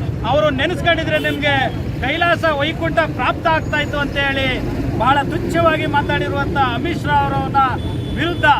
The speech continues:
ಏನು ಅವ್ರಿಗೆ mostly ಬುದ್ಧಿ ಭ್ರಮಣೆ ಆಗಿರ್ಬೇಕು. ಯಾಕೆ ಅಂತ ಹೇಳಿದ್ರೆ ಇವತ್ತು ಅಮಿತ್ ಶಾ ಎರಡೆರಡು ಬಾರಿ ಗೃಹ ಸಚಿವರಾಗಿರುವಂತದ್ದು ಅಂಬೇಡ್ಕರ್ ಅವರು ರಚಿಸಿರುವಂತ ಸಂವಿಧಾನದಿಂದ ಹೊರತು ಯಾವುದೇ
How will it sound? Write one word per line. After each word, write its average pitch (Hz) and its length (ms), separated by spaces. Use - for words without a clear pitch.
ಏನು 339 160
ಅವ್ರಿಗೆ 302 280
mostly 302 460
ಬುದ್ಧಿ - 280
ಭ್ರಮಣೆ 311 360
ಆಗಿರ್ಬೇಕು. 294 480
ಯಾಕೆ 285 240
ಅಂತ 302 180
ಹೇಳಿದ್ರೆ 302 300
ಇವತ್ತು 285 300
ಅಮಿತ್ 339 280
ಶಾ 320 100
ಎರಡೆರಡು 339 480
ಬಾರಿ 311 280
ಗೃಹ 285 140
ಸಚಿವರಾಗಿರುವಂತದ್ದು 285 1040
ಅಂಬೇಡ್ಕರ್ 311 580
ಅವರು 269 240
ರಚಿಸಿರುವಂತ 220 560
ಸಂವಿಧಾನದಿಂದ 285 760
ಹೊರತು 311 320
ಯಾವುದೇ 302 440